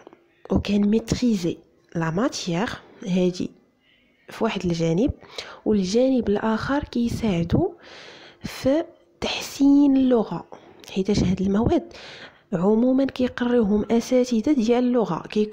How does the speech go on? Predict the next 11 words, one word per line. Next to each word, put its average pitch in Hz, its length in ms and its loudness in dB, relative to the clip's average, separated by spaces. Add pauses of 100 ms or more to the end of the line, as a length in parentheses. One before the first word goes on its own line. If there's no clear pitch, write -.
(180)
كي، 220 340 -4 (140)
كي، 190 420 0
ديك 180 160 -4
الساعه 170 300 -4
كانت 190 300 -2
عندنا، 170 320 -2 (180)
آه، 175 340 2
واحد 175 260 -2
البروف - 380 0 (720)
كتقري 254 460 0
اللغه 220 440 0